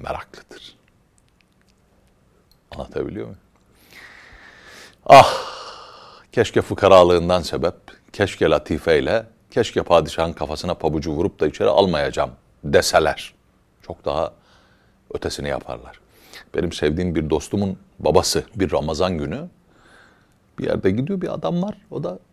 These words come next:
oruç tutmuyor. Baba da güzel bir adam, güzel bir gönül. Oruç tutmadığını fark edince aralarında bir sohbet başlamış filan. Adam demiş, "Ya bu sıra aramız iyi değil," demiş. "Oruç tutmuyorum.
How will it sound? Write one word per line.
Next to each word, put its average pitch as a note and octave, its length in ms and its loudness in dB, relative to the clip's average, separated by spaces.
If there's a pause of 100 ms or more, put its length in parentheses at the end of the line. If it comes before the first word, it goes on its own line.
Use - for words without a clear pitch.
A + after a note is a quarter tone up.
oruç E3+ 260 4
tutmuyor. G2+ 400 2 (920)
Baba F3 240 4
da C#3 200 4 (380)
güzel F3+ 540 6
bir A#2+ 100 12
adam, D2 240 4 (140)
güzel B2+ 400 4
bir G2 100 2
gönül. F#2 320 -2 (920)
Oruç D#3+ 280 2
tutmadığını A2 640 0
fark B2+ 320 2
edince G3+ 300 0
aralarında E3+ 440 0
bir D3+ 40 0
sohbet D3+ 480 2
başlamış E2+ 420 -2
filan. F#3 200 -8
Adam F3 260 -4
demiş, D3 180 -4
"Ya D3 120 -6
bu D3 60 -6
sıra - 180 -2
aramız G#2+ 320 2
iyi F#2+ 200 0
değil," B1+ 220 -4
demiş. - 240 -16
"Oruç - 260 -2
tutmuyorum. - 420 -8